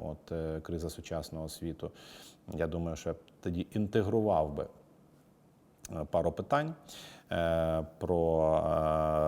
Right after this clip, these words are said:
е, інтегральний, е, традиціоналізм. От, е, і, можливо, був би ще маленький блочок, е, такий філософсько-світоглядний, але, на превеликий жаль,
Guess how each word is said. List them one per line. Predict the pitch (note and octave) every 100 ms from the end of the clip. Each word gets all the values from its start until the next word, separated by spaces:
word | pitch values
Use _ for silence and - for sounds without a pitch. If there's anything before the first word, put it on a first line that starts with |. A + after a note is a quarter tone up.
| D#2 D#2
е, | E2+
інтегральний, | F2+ F#2 F2 F2 E2 D#2+ E2
е, | D#2+ E2+ D#2+ D#2+ D#2+ F2
традиціоналізм. | F2+ E2+ D#2+ - E2+ E2 D#2+ D#2 D#2+ D#2+ - - - - -
От, | F2 D#2 - E2
е, | D#2+ D#2 F2 - G2 F#2 D2+
і, | F#2
можливо, | F2+ F2 F2+ E2
був | D#2+ D#2+
би | E2+
ще | -
маленький | E2+ E2 E2 E2 E2+
блочок, | E2 F#2 - A#2 -
е, | F2+ E2+ D#2 D#2 E2 -
такий | F2 E2 D2+ D#2+ -
філософсько-світоглядний, | F#2 E2+ F2+ E2 F2 - F2 F#2+ F2 D#2 E2 E2+
але, | D2 F2 F2
на | E2+
превеликий | F2 F2 E2+ - F2
жаль, | F#2